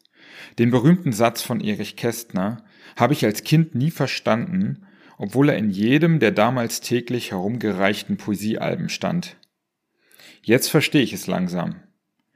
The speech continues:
Meine ganzen schlauen oder trübseligen Gedanken bringen nichts. Stattdessen einfach etwas anfangen, machen, zu Ende bringen.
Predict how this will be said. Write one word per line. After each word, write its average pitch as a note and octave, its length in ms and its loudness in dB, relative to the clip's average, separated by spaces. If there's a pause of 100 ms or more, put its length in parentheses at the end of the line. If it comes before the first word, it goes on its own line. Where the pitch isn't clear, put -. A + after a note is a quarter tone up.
(340)
Meine A2 260 2
ganzen D#3 460 0
schlauen A#2+ 840 0 (200)
oder F2 240 0
trübseligen G2+ 840 0
Gedanken A2+ 560 -2
bringen A2 300 0
nichts. - 500 -2 (960)
Stattdessen D3+ 560 4
einfach B2 380 -2
etwas - 360 -8
anfangen, F2+ 680 0 (340)
machen, G#2+ 600 0 (320)
zu - 140 -2
Ende A#2+ 360 2
bringen. E2+ 460 -6